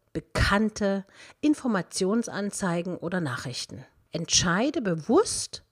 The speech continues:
womit du deinen Kopf füllst. Und entscheide vor allen Dingen, mit wem du dich umgibst. Auch da findet ja ein Energieaustausch statt.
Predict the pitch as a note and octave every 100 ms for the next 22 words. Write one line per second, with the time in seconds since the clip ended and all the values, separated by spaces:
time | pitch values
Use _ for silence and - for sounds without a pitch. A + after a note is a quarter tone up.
0 | _ - D#3 F#3 G#3 A#3+ - D3+ D#3+ F3+
1 | - D3 - - - C#3 A2+ - - -
2 | - _ _ A#3 - D#3+ - C#3+ F#3+ -
3 | A#2 C#3 D3+ F3+ G#3 C4+ F#4+ G#4 _ _
4 | _ _ _ F#3+ E3 C#3 D3+ E3 G3+ G3
5 | F#4+ - - - _ _ _ _ G3 -
6 | - D4+ F#4 B3+ G#3 F#3 D#3+ - F#3+ F#3+
7 | G3 G3 F3+ D3 B3 F4+ F3 F#3+ - -
8 | F3 F3+ - - C#4 -